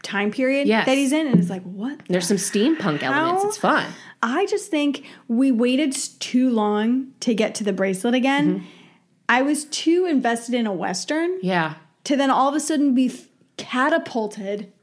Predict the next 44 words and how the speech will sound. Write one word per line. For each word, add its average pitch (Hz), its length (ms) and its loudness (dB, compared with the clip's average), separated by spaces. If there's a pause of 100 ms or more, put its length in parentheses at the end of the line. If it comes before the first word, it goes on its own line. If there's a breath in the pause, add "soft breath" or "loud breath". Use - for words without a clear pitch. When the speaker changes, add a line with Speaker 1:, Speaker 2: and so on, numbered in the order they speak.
Speaker 1:
over 262 640 2
into 226 680 0 (200)
Speaker 2:
Yeah. 175 160 0
Speaker 1:
fantasy 247 460 4
sci-fi 220 580 2
land. 147 360 -6 (440 loud breath)
Speaker 2:
Another 254 280 2
thing 349 140 2
Speaker 1:
Like, 302 80 0
Speaker 2:
is 240 80 -6
Speaker 1:
what? 220 160 2
Speaker 2:
nobody 359 380 2
kind 269 320 -2
of 180 360 -4
mentions 262 580 -2
it. 330 140 0
He's - 240 -2
been 269 180 -2
around 277 300 2
a - 40 0
lot 170 200 -2
of 180 80 -8
people 208 280 -2
Speaker 1:
No 294 120 8
Speaker 2:
now. 403 60 4
Speaker 1:
one 508 100 0
has 415 200 -2
said, 262 380 0
"What 294 140 4
Speaker 2:
What 440 180 2
Speaker 1:
the - 60 2
Speaker 2:
the 196 60 0
Speaker 1:
fuck 415 280 0
is 415 80 2
that 381 200 4
Speaker 2:
Yeah. 381 140 4
Speaker 1:
on 359 80 0
your 339 80 0
arm?" 320 560 2
Speaker 2:
And 240 220 2
I 208 200 0
think, 330 420 -4
I, 196 100 -8 (160)
I, - 80 -12